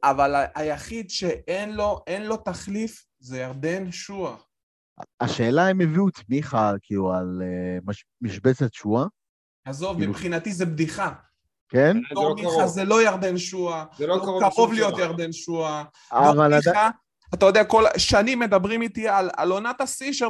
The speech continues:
Speaker 1: דור מיכה, עשה שתים עשרה בישולים, באותה עונת שיא עם ערן זהבי שכבש איזה חמישים ושמונה שערים, כבש את השיא. בעונה כזאת,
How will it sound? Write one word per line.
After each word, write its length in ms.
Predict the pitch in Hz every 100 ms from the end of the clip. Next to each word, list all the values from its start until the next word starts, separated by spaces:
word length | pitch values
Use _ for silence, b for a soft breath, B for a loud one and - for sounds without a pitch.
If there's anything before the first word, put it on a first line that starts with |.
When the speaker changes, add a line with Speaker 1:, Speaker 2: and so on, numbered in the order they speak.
| 208
Speaker 1:
דור 180 | 240 233
מיכה, 460 | 247 247 269 220
עשה 240 | 196 208 208
שתים 340 | - 233 269
עשרה 220 | 262 233
בישולים, 580 | 208 202 220 220 240 208
באותה 320 | 190 185 240
עונת 340 | 226 226 233 -
שיא 260 | - 254
עם 100 | 220
ערן 260 | 208 214 214
זהבי 340 | 190 208 202
שכבש 480 | 196 196 190 202 208
איזה 560 | 190 190 185 175 170 151 b b b _ _ -
חמישים 400 | 190 196 233 220
ושמונה 380 | 202 202 214 202
שערים, 360 | 190 180 196
כבש 360 | 180 175 190 -
את 60 |
השיא. 280 | 175 - 180
בעונה 340 | 160 165 202 214
כזאת, 440 | 208 185 226